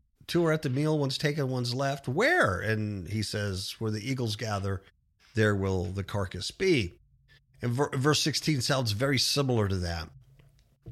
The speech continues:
And he says, "And all the eagles and vultures and ravens and kites gathered together. They came with them all the sheep of the field. And they all came together, and they helped each other to break that horn of the ram." So they're trying to break,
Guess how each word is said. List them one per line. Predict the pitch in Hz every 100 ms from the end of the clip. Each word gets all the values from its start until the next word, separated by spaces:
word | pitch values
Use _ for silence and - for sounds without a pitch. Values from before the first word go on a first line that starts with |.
| - -
And | 123 117
he | 117
says, | - 123 107
"And | 113 110
all | 127 156
the | 165
eagles | 151 156 147 147 131
and | 95 95 _ _ _ _
vultures | 147 156 160 151 127
and | 95 90 90 113
ravens | 160 151 139
and | 107
kites | - 151 123
gathered | 139 143 139
together. | 127 117 127 127 120
They | 101
came | - 165
with | 151
them | 139 120
all | 147
the | 170
sheep | - 170
of | 160
the | 123
field. | - 143 139 127 123 117 - - - -
And | 110
they |
all | 143
came | 180 180 151
together, | 135 131 127
and | 113
they | 101
helped | - 165 135
each | 123
other | 127 110
to |
break | 95 123 120
that | 107
horn | - 113 120
of | 110
the | 98
ram." | 98 98 95
So | 90 107
they're | 110 107 - - - - - - _ _ _ _ -
trying | - 180
to | 160
break, | 131 139 135 123 - -